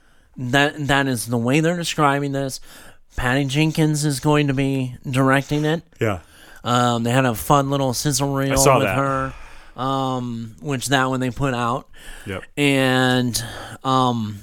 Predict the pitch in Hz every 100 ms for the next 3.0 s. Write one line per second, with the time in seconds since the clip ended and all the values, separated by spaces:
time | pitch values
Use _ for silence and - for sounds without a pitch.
0 | 107 127 117 127 135 143 139 143 131 120
1 | - 131 - 147 143 160 - 131 127 110
2 | 123 143 156 185 208 156 120 110 107 127